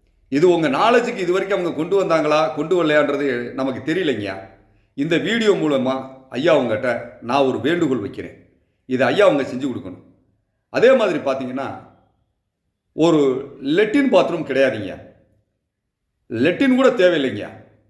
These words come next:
ஒரு ரெஸ்ட் ரூம், ஒரு யூரின் போறதுக்காவது ஒரு பாத்ரூம் வேணுங்க.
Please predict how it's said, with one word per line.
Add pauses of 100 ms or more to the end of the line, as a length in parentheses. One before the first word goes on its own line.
ஒரு
ரெஸ்ட்
ரூம்,
ஒரு
யூரின்
போறதுக்காவது (720)
ஒரு
பாத்ரூம்
வேணுங்க.